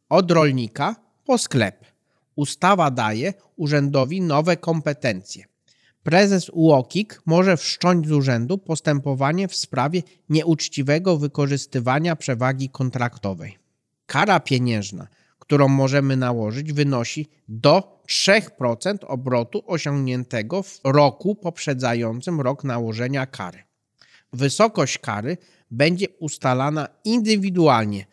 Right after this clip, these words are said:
w każdej sprawie po analizie wszystkich okoliczności.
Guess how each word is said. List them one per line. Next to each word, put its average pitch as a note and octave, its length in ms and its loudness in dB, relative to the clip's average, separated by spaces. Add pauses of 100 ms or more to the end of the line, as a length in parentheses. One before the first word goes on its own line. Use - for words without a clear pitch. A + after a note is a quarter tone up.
(200)
w - 180 -20
każdej B2 480 0
sprawie A2 540 -6
po - 280 -4
analizie B2+ 600 -4
wszystkich - 760 -2
okoliczności. G#2+ 920 -8